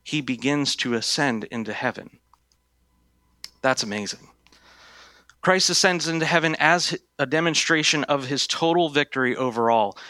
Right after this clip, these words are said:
His victory over all is proved in his death and resurrection. Of course, we understand that he defeated sin, Satan, death, the grave, et cetera.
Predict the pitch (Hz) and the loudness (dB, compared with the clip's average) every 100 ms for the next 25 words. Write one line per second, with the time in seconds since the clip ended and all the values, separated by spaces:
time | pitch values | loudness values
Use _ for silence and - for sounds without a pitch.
0 | - - 127 120 170 185 175 165 151 156 | -8 -2 -2 0 0 2 4 4 4 4
1 | 156 156 139 - - 160 160 - - - | 6 4 0 -4 -2 0 0 -4 -20 -10
2 | 127 127 113 - 156 160 143 156 151 147 | -4 -2 0 2 2 2 -2 -2 2 0
3 | 135 139 135 - 139 131 135 - - - | 2 0 0 0 -2 -2 -8 -18 -20 -8
4 | 123 - - 156 - 147 139 139 - 139 | -8 -2 2 2 2 0 0 0 0 0
5 | 131 127 - 135 123 - 139 131 127 - | 2 0 -2 -4 -4 -2 0 0 0 0
6 | 139 135 131 - 139 131 127 123 117 _ | 0 0 0 0 0 0 -2 -4 -8 _
7 | - 131 131 - 117 123 131 127 117 - | -2 0 0 -4 -4 0 2 0 -2 0
8 | 170 165 139 | 0 2 0